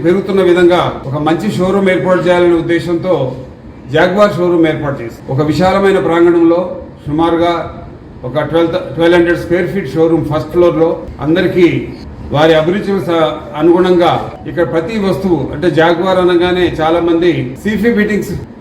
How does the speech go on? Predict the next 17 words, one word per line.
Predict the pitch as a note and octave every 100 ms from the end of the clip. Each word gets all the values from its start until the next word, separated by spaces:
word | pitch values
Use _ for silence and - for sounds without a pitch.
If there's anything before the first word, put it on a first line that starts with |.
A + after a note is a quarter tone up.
| D#3+
లేకపోతే | E3+ F3+ - G3
శానిటరీ | D#3+ F3 F3 F#3
వేర్ | F#3 E3+
అనుకుంటారు. | E3 D#3+ F3+ E3
అలా | E3 E3
కాకుండా | E3 F3+ F3+ C3 B2+ A#2+
వెల్‌నెస్ | D3 E3+ G3 -
ప్రొడక్ట్స్ | F3 F3+ E3 D#3+
ఉన్నాయి, | E3+ F3
షవర్ | D#3+ E3 E3+
ఎన్‌క్లోజర్ | E3 E3 D#3+ D#3+
ఉంది, | D#3 F3 D#3+
షవర్ | D#3 D#3 D#3
ప్యానెల్ | D3+ D3+ D3+
ఉంది, | E3 D#3+
whirlpool | D3+ - D#3+ D3+ D3
ఉంది, | E3